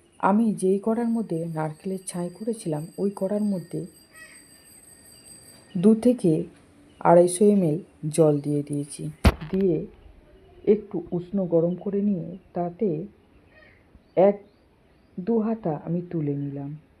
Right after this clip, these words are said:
নিয়ে একটা বাটির মধ্যে দশ টাকার প্যাকেট,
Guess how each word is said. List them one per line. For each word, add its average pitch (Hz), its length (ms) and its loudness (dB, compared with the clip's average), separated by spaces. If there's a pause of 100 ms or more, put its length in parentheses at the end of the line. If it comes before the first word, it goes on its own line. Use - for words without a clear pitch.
(100)
নিয়ে 196 300 2 (220)
একটা 156 220 -6
বাটির 165 400 -4
মধ্যে 208 400 -4 (760)
দশ 180 260 4 (120)
টাকার 220 400 -6 (420)
প্যাকেট, 165 360 0